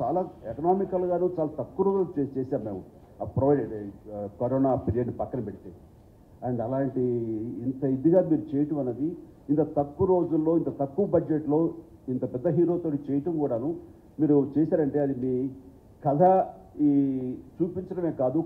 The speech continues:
కథ వెనకాల కూడా, తెర వెనకాల కూడా డైరెక్టర్ సామర్థ్యం within the లిమిట్లో, within the బడ్జెట్లో, within the టైమ్ లోపల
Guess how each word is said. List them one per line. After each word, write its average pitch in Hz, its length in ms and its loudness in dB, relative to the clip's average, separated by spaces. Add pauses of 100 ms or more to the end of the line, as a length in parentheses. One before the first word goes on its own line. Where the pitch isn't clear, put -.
కథ 135 140 2
వెనకాల 170 500 2
కూడా, 147 160 0
తెర 131 240 -2
వెనకాల 165 420 0
కూడా 113 360 -4 (400)
డైరెక్టర్ 175 340 0
సామర్థ్యం 147 580 2
within 151 240 2
the 208 120 4
లిమిట్లో, 165 500 2
within 180 220 -2
the 180 160 0
బడ్జెట్లో, 156 440 0
within 143 220 -4
the - 80 -2
టైమ్ 185 340 -2
లోపల 196 220 0